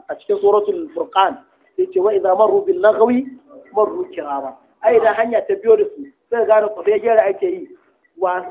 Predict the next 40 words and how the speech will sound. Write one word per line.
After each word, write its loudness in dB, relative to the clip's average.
duk -2
wannan 6
rufa 0
ida 2
ne, -4
wai 6
ya 2
sa 4
fusulla -4
ta -2
nan, 0
ta -20
fito -6
ta 0
nan, 6
ko 2
ya, 0
ya -8
shiga -4
ta 4
gaban 2
jaki, -4
ya 2
fito -4
ta -2
baya. 2
Ba 2
ta 4
bakin 0
shi -20
shiga -12
ba, -10
ta -10
kafafuwan 2
nan -10
da 2
shigar -2
fa'ida 0
ya 6
maka. 0